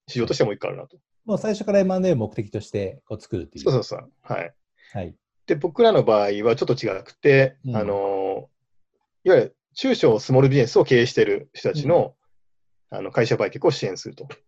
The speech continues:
Speaker 1: いうところで、
Speaker 2: はい。うん。
Speaker 1: まあ、アメリカではこういう市場もあるんですけど、日本ではほとんどないんですよね、これが。
Speaker 2: うん。
Speaker 1: なので僕はちょっとそこやっていこうということで、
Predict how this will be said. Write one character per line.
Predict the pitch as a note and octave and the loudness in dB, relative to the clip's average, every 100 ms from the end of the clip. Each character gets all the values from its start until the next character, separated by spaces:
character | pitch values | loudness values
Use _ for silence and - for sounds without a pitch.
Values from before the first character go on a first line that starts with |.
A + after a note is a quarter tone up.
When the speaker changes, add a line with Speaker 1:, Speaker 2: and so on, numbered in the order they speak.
| _ | _
Speaker 1:
い | G2+ | -8
う | |
と | G2 F2 | -6 -6
こ | |
ろ | F2 | -8
で、 | F2 | -10
Speaker 2:
は | E2+ | -12
い。 | - _ | -16 _
う | A2+ | -12
ん。 | G2 F2+ D2+ - | -10 -10 -14 -4
Speaker 1:
ま | D#3 | 2
あ、 | |
ア | |
メ | D3 | 4
リ | F#3+ | 6
カ | G3+ | 6
で | |
は | F3+ A#2+ | 6 6
こ | B2+ | 4
う | |
い | |
う | B2+ | 4
市 | B2+ | 2
場 | A#2+ | 2
も | A2 A2 G#2 G#2 - | 4 2 0 -2 0
あ | B2 | 0
る | |
ん | F#2+ | 0
で | |
す | - | -10
け | F#2+ | -10
ど、 | F#2+ | -6
日 | A#2 | -4
本 | C3+ A#3+ E3 | 2 4 4
で | |
は | G#2 | 2
ほ | - C3+ | 0 0
と | G#3 | 2
ん | A2 | 0
ど | F#2+ - _ _ | -4 -6 _ _
な | B2 | -2
い | A2+ | -2
ん | F2+ | -4
で | |
す | - F#2+ | -14 -16
よ | |
ね、 | F2 | -18
こ | - | -14
れ | G2 | -14
が。 | F#2+ | -12
Speaker 2:
う | |
ん。 | A#2 A2+ G#2+ F#2 D#2+ E2 _ _ _ _ _ _ _ _ | -10 -8 -8 -10 -14 -20 _ _ _ _ _ _ _ _
Speaker 1:
な | D3+ | -4
の | A#2 | -4
で | |
僕 | C3 | -2
は | A#2 | -4
ち | |
ょ | A2+ | -4
っ | |
と | |
そ | - | -10
こ | G#2+ | -8
や | G#2 | -6
っ | |
て | - | -8
い | G2+ | -12
こ | G#2+ | -14
う | - | -14
と | A2+ | -20
い | |
う | |
こ | - G#2 | -16 -16
と | G2+ | -8
で、 | B2 A2+ - | 0 0 -2